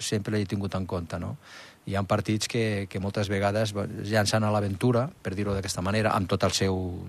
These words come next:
dret i criteri, evidentment, però, uf, hòstia, nosaltres som un país que, que lo que sempre s'ha comptat ha sigut el, realment el vot útil, i això hi ha pocs partits que ho puguin, que ho puguin,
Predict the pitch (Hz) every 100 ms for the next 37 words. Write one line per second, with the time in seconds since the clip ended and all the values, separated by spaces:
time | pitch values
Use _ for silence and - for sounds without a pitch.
0 | - 92 95 92 95 90 87 104 120 117
1 | 98 95 92 110 117 151 - - - -
2 | - - 101 101 101 98 98 - - -
3 | - - - - 92 90 101 123 127 110
4 | 104 95 101 110 - 107 101 95 - 98
5 | 95 98 - 117 - 113 113 104 98 120
6 | 107 104 107 95 90 - - 110 113 110
7 | 123 90 87 87 85 87 - - - -
8 | 90 - 101 104 104 90 101 - - 95
9 | 95 92 - 107 95 90 85 90 95 87
10 | 95 92 85